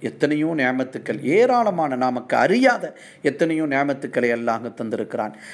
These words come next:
ரசூலுல்லாஹி ஸல்லல்லாஹு அலைஹி வஸல்லம் சொல்கிறார்கள், இரண்டு அருட்கொடைகள் இருக்கிறது.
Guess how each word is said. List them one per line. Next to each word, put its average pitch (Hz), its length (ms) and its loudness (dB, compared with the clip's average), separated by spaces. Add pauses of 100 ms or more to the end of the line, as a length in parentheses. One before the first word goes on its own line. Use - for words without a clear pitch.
(160)
ரசூலுல்லாஹி 131 680 2
ஸல்லல்லாஹு 139 500 2
அலைஹி 123 160 0
வஸல்லம் 117 280 -6
சொல்கிறார்கள், 131 540 4 (380)
இரண்டு 185 500 6
அருட்கொடைகள் 151 640 2
இருக்கிறது. 131 460 2